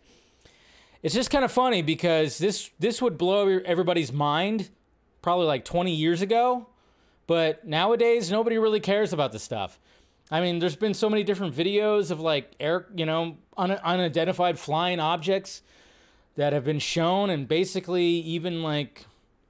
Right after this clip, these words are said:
the people in charge are going like, "Yeah, there's some weird shit out there." But nobody cares anymore. Nobody cares in this digital social media age. Nobody really cares about this anymore. I remember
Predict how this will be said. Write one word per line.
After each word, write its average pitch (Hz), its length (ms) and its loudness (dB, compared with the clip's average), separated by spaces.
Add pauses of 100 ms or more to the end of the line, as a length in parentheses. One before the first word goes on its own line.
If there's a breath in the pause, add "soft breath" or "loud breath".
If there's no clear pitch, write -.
(360)
the 151 100 -2
people 190 340 -2
in 160 80 -2
charge 170 420 0
are 156 40 -6
going 165 180 -4
like, 165 220 -2
"Yeah, 311 240 2
there's 285 160 -2
some 269 200 0
weird 269 280 0
shit 294 200 0
out 214 240 2
there." 113 300 -2 (1400 soft breath)
But 185 120 0
nobody 294 240 2
cares 269 420 2
anymore. 175 640 0
Nobody 240 320 2
cares 247 460 2
in 208 160 0
this 226 180 0
digital 226 640 0
social 226 560 2
media 214 420 2
age. 180 460 2
Nobody 277 460 2
really 254 260 2
cares 220 400 2
about 185 240 2
this 165 220 -2
anymore. 147 360 0
I 135 40 2
remember 208 500 2